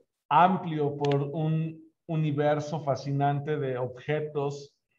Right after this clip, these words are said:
y, y, y de cultura, como tú le decías, cultura material que salió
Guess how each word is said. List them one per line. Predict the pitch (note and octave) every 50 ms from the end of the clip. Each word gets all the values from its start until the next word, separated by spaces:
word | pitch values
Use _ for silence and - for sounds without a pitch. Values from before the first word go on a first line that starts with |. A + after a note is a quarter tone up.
| _ _ -
y, | C#3+ D3
y, | D3+ D3+ D#3 D3+ D3+ D3+ D3 D3+ C#3+
y |
de | C3+ C#3 C#3
cultura, | - C#3+ C#3 C3 C#3+ D3 D#3 D#3 D#3+ D#3+
como | D3+ D3 D3+ D3
tú | D#3+
le | F3 F3
decías, | D#3+ D3 - - D3+ D#3 C#3+ D3
cultura | D3+ D3+ C3+ C#3 D3+ D#3+ F3
material | F3 E3+ D#3 C#3+ D#3 C#3 C3 C3+ C#3 C#3 C3+ C#3+ D#3 D#3+ D#3 -
que | - C#3 B2
salió | - - C3 B2+ B2+ B2+ B2+ C3+ C#3 C#3 C#3+ D3+ D#3+ D#3+ D#3 - -